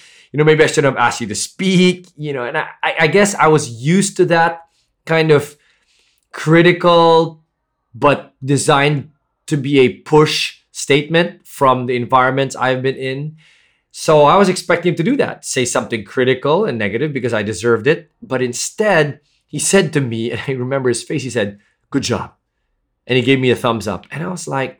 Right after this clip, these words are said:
"Why would he say that to me?" So that really stuck in my mind. And interestingly, a few months later, in one of our family dinners or gatherings,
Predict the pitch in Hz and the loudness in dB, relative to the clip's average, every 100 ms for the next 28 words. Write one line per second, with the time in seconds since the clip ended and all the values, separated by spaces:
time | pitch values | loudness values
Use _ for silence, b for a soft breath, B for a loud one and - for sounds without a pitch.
0 | _ 113 107 101 101 95 - 208 220 196 | _ -12 -10 -10 -10 -10 -8 -6 -4 -6
1 | - 220 208 135 131 113 95 _ B B | -4 -4 -4 -8 -10 -10 -12 _ B B
2 | B _ - 185 170 147 - _ - 170 | B _ 2 4 4 2 -4 _ -2 0
3 | 269 165 170 165 156 156 - - - 160 | 2 4 4 2 0 -4 -6 -4 -2 0
4 | 165 147 131 127 117 98 90 - 135 135 | 0 0 0 0 -2 -6 -12 -6 -2 0
5 | 127 123 113 _ _ - 214 214 - 135 | -2 -4 -10 _ _ -2 0 0 0 -2
6 | 120 107 170 - _ _ _ _ - 214 | -2 -4 -8 -12 _ _ _ _ -2 2
7 | 202 196 135 123 123 131 135 123 107 127 | 2 2 2 2 2 0 0 -2 -2 -2
8 | 123 139 143 131 117 117 117 123 117 104 | -2 -2 0 -2 0 -2 0 -2 -2 -6
9 | 92 107 107 113 110 110 - | -2 -2 0 -2 -4 -8 -10